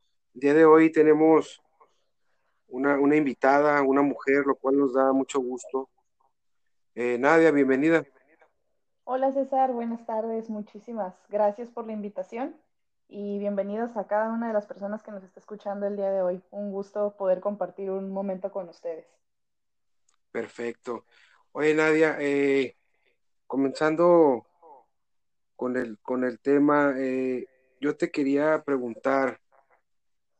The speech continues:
Speaker 1: eh, en cuanto a la aceptación de, de, del alcoholismo, ¿cuál fue tu proceso? ¿Cuál fue tu reacción? ¿Fue,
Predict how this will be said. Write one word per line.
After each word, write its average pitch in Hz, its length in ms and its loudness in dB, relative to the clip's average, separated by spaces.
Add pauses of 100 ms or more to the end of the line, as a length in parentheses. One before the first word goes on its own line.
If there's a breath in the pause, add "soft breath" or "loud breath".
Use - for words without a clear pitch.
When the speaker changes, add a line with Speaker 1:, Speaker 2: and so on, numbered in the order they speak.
(160)
Speaker 1:
eh, 143 680 0 (1800)
en 147 120 -4
cuanto 147 460 0
a 147 40 2
la 143 80 2
aceptación 160 960 0 (540)
de, 131 520 -2
de, 127 380 -6
del 123 220 -8
alcoholismo, 143 1120 -2 (1000)
¿cuál 156 200 -2
fue 170 180 -2
tu 170 180 -2
proceso? 135 540 0
¿Cuál 147 180 -2
fue 156 140 -4
tu 165 160 -8
reacción? 135 760 0
¿Fue, 143 500 0